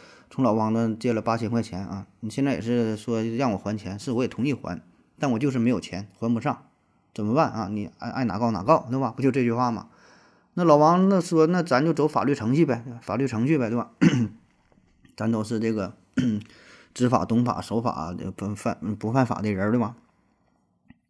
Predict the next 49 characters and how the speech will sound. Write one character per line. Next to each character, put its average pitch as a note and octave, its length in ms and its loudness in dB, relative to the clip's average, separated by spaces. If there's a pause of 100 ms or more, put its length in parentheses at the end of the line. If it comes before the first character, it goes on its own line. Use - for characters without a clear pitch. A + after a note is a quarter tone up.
(120)
走 G#2+ 100 -2
法 G2 140 -2
律 F#2+ 80 -2
程 F2+ 180 -10
序。 - 160 -12 (840)
那 D3+ 80 -8
法 C3 120 2
律 E3+ 120 4
程 D3 160 2
序 F3+ 160 2
这 F#3 120 2
也 A#2+ 120 4
非 F3 120 0
常 D#3+ 280 2
清 D3+ 200 -2
晰 D3 120 0
明 B2 180 2
了 D#3+ 120 0
了， - 240 -10 (100)
对 A2 60 -8
吧？ G2 100 -8
这 A#2 100 -6
没， A2 300 -2
双 D#3 240 -4
方 C#3+ 160 0
也 G2 80 0
都 B2+ 100 -2
承 - 180 -10
认 C3+ 160 -2 (600)
啊， G2 140 -8
没 A2 120 2
有 C#3 80 2
什 A2 100 -4
么 A#2+ 80 2
争 A#2 220 -2
议。 B2 160 -2 (680)
最 B2 100 0
后， C3 320 2 (140)
呃， F2+ 180 -8
法 F#2+ 200 -6
院 A2 120 -2
判 G#2+ 160 -4
决 E2+ 220 -2 (1400)
老 G#2+ 100 2
汪 G2+ 380 0
啊 F2+ 260 -8
胜 A#2+ 180 0
利 D3 120 6
了 - 140 -4